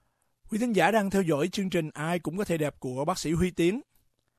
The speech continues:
Ăn gì để đẹp da? Không riêng quý vị muốn biết mà ngay cả tôi cũng muốn biết. Thì trái cây và rau xanh là nguồn thực phẩm cung cấp rất nhiều vitamin, tăng cường sức sống cho một làn da đẹp.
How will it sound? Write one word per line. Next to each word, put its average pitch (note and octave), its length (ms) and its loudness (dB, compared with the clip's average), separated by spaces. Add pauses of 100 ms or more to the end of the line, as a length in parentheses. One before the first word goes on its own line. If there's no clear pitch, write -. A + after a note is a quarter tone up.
(440)
Ăn F#3 240 -2
gì D#3+ 140 2
để D3+ 120 -2
đẹp D#3 200 -2
da? D#3 360 -4 (960)
Không G#3 280 0
riêng G3+ 200 0
quý A#3+ 120 0
vị D3 240 -2
muốn F3+ 280 -2
biết C4+ 240 0
mà D#3+ 240 -6
ngay F3+ 200 0
cả D#3+ 160 -2
tôi E3+ 300 2
cũng C#3 220 -10
muốn F3 140 -4
biết. F3+ 200 0 (1120)
Thì D#3 120 -10
trái F3 200 0
cây F3+ 320 0
và D3+ 300 0
rau E3 160 2
xanh E3 340 -4 (800)
là D3+ 100 0
nguồn D#3+ 320 2
thực D3+ 180 -4
phẩm D3+ 260 -6 (160)
cung F#3+ 220 -2
cấp A3 240 0
rất E4+ 200 -2
nhiều E3+ 200 0
vitamin, E3 580 -2 (1300)
tăng F#3 200 -2
cường D#3 320 -2
sức A#3+ 200 -6
sống A#3 400 -2
cho F#3+ 100 -4
một F#3 220 -2
làn D3 260 -4
da E3 160 0
đẹp. C3+ 240 -6